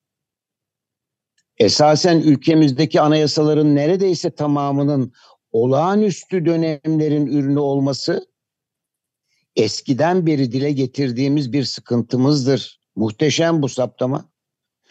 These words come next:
Hali hazırdaki anayasamız bin dokuz yüz seksen darbesinin ardından hazırlanıp yürürlüğe girmiştir. Her ne kadar bin dokuz yüz seksen iki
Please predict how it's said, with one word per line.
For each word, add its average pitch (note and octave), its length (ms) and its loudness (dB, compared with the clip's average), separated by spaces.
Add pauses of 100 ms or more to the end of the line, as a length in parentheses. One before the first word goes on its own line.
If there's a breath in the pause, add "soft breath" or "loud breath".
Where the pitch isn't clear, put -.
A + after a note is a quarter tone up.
(280 loud breath)
Hali F#3+ 340 2
hazırdaki F3+ 580 0
anayasamız D#3+ 800 -2 (640)
bin D3 220 2
dokuz C#3+ 300 0
yüz D3+ 160 -4
seksen D#3 540 -2
darbesinin C#3 580 0
ardından C3+ 480 0
hazırlanıp C3+ 580 -2
yürürlüğe C3 420 0
girmiştir. B2 640 -4 (440 loud breath)
Her D#3+ 340 4
ne F#3 120 4
kadar D3 380 4
bin C3+ 140 4
dokuz C3+ 260 0
yüz - 80 -10
seksen C3+ 280 0
iki C3+ 240 -2